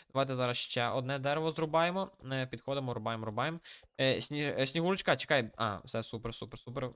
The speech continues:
Е, так, до речі, дорогі друзі, бачите, у нас там ще щось підсвічується, і нам також туди потрібно обов'язково сходити. Мені здається, до речі, знаєте що? Що, е, ні-, день почав бути трішки-трішки, ну, довшим, серйозно. Прям почав набагато бути,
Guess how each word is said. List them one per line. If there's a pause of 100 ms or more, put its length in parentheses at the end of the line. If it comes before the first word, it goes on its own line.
(120)
Е,
так,
до
речі,
дорогі
друзі,
бачите,
у
нас
там
ще
щось
підсвічується,
і
нам
також
туди
потрібно (260)
обов'язково
сходити.
Мені
здається,
до
речі,
знаєте
що? (240)
Що,
е,
ні-,
день
почав
бути
трішки-трішки,
ну,
довшим,
серйозно. (300)
Прям
почав
набагато
бути,